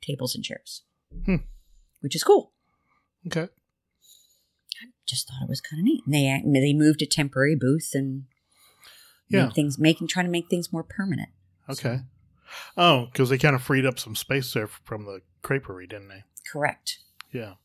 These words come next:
Speaker 2: Okay.
Speaker 1: Yeah. So, um, dining packages for the Candlelight Processional sold out in minutes.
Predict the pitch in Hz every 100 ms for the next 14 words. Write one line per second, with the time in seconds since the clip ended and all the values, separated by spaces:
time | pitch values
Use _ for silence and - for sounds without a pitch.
0 | _ 135 131 110 - _ - 370 - _
1 | _ _ _ _ _ _ _ _ _ _
2 | _ _ _ - - 135 - 143 143 143
3 | - 147 180 180 285 440 415 285 262 277
4 | - 233 233 - 180 170 - - 254 302
5 | 302 294 269 - 233 - 180 - 165 151
6 | 151 - - 202 190 214 202 196 170 165
7 | - _ _ _ _ - 180 165 160 165
8 | 180 165 - - - -